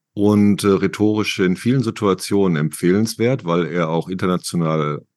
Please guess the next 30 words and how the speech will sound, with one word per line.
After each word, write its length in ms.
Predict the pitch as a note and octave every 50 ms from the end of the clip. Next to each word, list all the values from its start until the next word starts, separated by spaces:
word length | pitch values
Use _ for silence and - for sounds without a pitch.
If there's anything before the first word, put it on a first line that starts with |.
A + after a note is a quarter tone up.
| _ _ -
vollkommen 460 | - - - D3 D#3+ - - G2 E2 -
anschlussfähig 760 | F2+ - - - F2 D#2 - - - D2+ C2+ D2 D2+ -
ist. 300 | F#2 G#2+ B2+ - - _ _ _ -
Na, 220 | - - G2+ A2
also 200 | G#2+ F2+ D#2+ D#2+
wenn 120 | E2 E2+ F2
ich 180 | F2 E2 -
mich 320 | F2 E2 E2 E2 - - -
mit, 460 | D#2+ D#2+ D#2 D2 D2+ _ - - -
ähm, 520 | E2 D#2 D2+ D2+ D2 D2 D2 D2 D2 - _ - - - - - - - - - - - _ _ -
mit 420 | - D2+ D#2 D2+ D2 - - -
kurdischen 460 | - - A2 C3 C#3 B2+ - - F2 D2
Bekannten 440 | - - - D#2+ D#2 D2 - D#2
unterhalte, 600 | D#2 D2+ D2+ D#2+ D2+ D2+ D2+ D#2 E2 F2 - - F2+
dann 160 | D#2+ E2 E2
ist 160 | E2+ - -
der 80 | E2+ D#2+
Begriff 380 | D2 E2+ D2+ - D#2+ E2 D#2+
Faschismus 760 | - - - E2 - - A2 A2+ - A2 G#2+ G2+ G2+ G2 - -
eine 240 | E2+ E2+ D#2+ D2+
hervorragende 960 | D#2 D#2 D2 - - - A#2 C3 A#2+ G2+ G2+ F#2+ G2 G2 F#2 F#2 F2+ E2 E2+ D#2+
Brücke, 360 | - F#2+ G#2+ G#2+ - G2 F2
die 100 | E2 F2
von 200 | - - E2+ C#2+
Erdogan 440 | C#2 E2+ F#2 F#2 F2 E2 E2+ F2 E2+
zu 140 | - D2+
Putin 340 | - - G2 F#2+ - E2 D#2
geschlagen 540 | D2 D2 - - D2+ D2 D2 D2 C#2+ D2 D2
werden 260 | D2 D2 E2 E2 -
kann. 440 | - - D#2+ F2 G#2 A#2+ B2 B2+